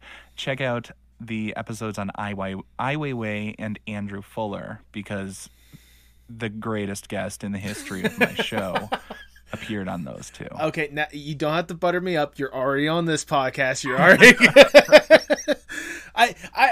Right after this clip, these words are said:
Speaker 2: I was gonna say, like, I enjoyed, like, the episodes I was on getting to talk about those artists or whatnot, because, like, you know, Andrew Fuller, I, I obviously kinda knew him because I watched, you know,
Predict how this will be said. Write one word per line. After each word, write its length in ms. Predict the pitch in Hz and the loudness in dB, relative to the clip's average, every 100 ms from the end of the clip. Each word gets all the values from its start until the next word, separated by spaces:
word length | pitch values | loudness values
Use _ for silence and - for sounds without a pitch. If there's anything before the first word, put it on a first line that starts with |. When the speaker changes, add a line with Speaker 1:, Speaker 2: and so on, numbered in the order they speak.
| - | 2
Speaker 2:
I 100 | 247 | 0
was 120 | 330 | 0
gonna 100 | 320 | -2
say, 140 | - 240 | -4 -4
like, 160 | 208 - | -4 0
I 120 | 285 | 0
enjoyed, 440 | 311 208 190 214 | 0 -2 0 0
like, 180 | 170 - | -2 -4
the 60 | - | -8
episodes 280 | - 147 139 | -6 -6 -4
I 140 | 139 | -2
was 160 | 143 135 | -4 -6
on 120 | 123 | -8
getting 180 | 131 127 | -8 -10
to 80 | |
talk 280 | 123 131 127 | -8 -8 -6
about 240 | 127 127 - | -6 -6 -6
those 320 | 131 131 127 | -6 -6 -8
artists 420 | 123 127 123 - | -10 -10 -10 -10
or 60 | 127 | -8
whatnot, 240 | 139 127 | -8 -6
because, 300 | 151 190 165 | -6 -6 -4
like, 160 | 170 170 | -4 -4
you 60 | |
know, 60 | 165 | -6
Andrew 300 | 185 214 214 | -4 -4 -6
Fuller, 340 | 220 202 196 | -4 0 0
I, 200 | 156 156 - | 0 -4 -2
I 160 | 151 151 | 0 2
obviously 320 | 156 147 160 | 0 -2 -10
kinda 320 | 143 147 147 | -6 -4 -4
knew 380 | 147 147 143 143 | -2 -2 -2 -6
him 300 | 143 139 139 | -8 -8 -10
because 240 | 131 135 | -10 -8
I 120 | 127 | -8
watched, 560 | 127 127 - 131 - - | -8 -8 -8 -8 -10 -12
you 60 | 131 | -8
know, 380 | 120 117 120 | -8 -8 -10